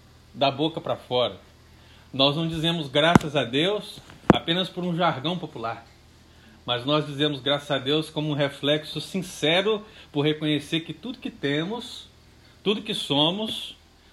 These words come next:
tudo que temos recebido vem das mãos de um só. Aquele pai que se compadece dos filhos. Aquele autor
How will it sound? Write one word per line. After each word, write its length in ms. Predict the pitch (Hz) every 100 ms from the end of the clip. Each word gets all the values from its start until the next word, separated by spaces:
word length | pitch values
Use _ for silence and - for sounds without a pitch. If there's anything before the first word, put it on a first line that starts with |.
| -
tudo 180 | - 220
que 120 | 233
temos 260 | 208 196 165
recebido 800 | 175 - 139 117 160 190 226 214 - - - - -
vem 200 | 151 165
das 180 | 165 139
mãos 240 | 156 165
de 60 | 170
um 100 | 208
só. 320 | - 101 - - - - - - - - - - - - - -
Aquele 280 | - 143 143
pai 280 | 143 143 147
que 60 | -
se 100 | 156
compadece 540 | 151 151 139 143 147
dos 180 | 156 -
filhos. 540 | 131 135 - - - - - - - - - - - - - - - - - - - -
Aquele 300 | - 139 143
autor 640 | 139 143 156 220 233